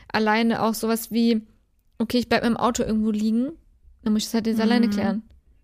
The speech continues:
Speaker 1: Also natürlich hast du Freunde und Family, aber in dem Moment war es einfach immer, meine erste Ansprechperson war mein Partner.
Speaker 2: Ja.
Speaker 1: Und das ist ja jetzt auch wieder so, aber auf einem anderen Level, weil man halt älter ist und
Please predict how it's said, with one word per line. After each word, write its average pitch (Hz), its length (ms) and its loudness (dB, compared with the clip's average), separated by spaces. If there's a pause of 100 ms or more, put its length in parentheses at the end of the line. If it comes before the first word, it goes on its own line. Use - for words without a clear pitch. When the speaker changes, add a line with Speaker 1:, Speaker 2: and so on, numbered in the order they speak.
(120)
Speaker 1:
Also 220 160 0
natürlich 247 260 2
hast 277 140 2
du 226 40 -4
Freunde 254 320 2
und 226 80 0
Family, 277 400 0
aber 226 260 0 (520)
in 226 60 2
dem 247 100 6
Moment 247 320 2
war 226 120 2
es 240 80 -4
einfach 233 300 -2
immer, 254 300 0
meine 240 240 0
erste - 280 -2
Ansprechperson 247 840 -2
war 233 120 0 (260)
mein 226 360 -4
Partner. 320 260 -2
Speaker 2:
Ja. 202 160 2 (720)
Speaker 1:
Und 226 280 -2 (260)
das 240 140 -8
ist 285 160 0
ja 254 100 6
jetzt 240 560 2
auch 339 240 2
wieder 214 260 0
so, 214 200 -4
aber 214 260 0
auf 233 100 -6
einem 240 140 -4
anderen 220 380 -2
Level, 247 260 0
weil 202 80 -2
man 208 160 -4
halt 214 240 -6
älter 247 320 0
ist 226 240 -4
und 214 240 -2